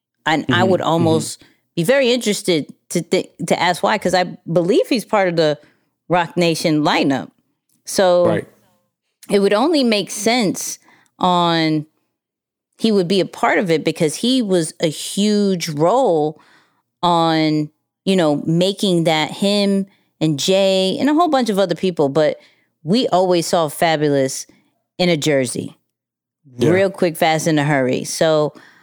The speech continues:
Speaker 1: you know, he even talked about it in, uh, in Wallow's podcast, where it's like, yo, it went from, I actually just like buying it to, they started giving me discounts, to then it started being,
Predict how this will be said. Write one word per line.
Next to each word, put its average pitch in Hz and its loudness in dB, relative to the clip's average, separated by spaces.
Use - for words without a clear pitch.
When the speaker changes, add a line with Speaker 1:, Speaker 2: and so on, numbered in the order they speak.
Speaker 1:
you 220 2
know, 170 4
he 240 2
even 185 0
talked 190 0
about 170 2
it 165 0
in, 165 0
uh, 151 0
in 147 0
Wallow's 185 2
podcast, 147 0
where 156 0
it's 151 -4
like, 135 0
yo, 170 4
it 170 2
went 170 0
from, 151 0
I 147 0
actually 147 -2
just 143 -2
like 156 -2
buying 170 2
it 170 -2
to, 143 0
they 151 -4
started 143 0
giving 147 0
me 131 -2
discounts, 185 -2
to 175 -2
then 165 0
it 190 -2
started 214 -2
being, 220 0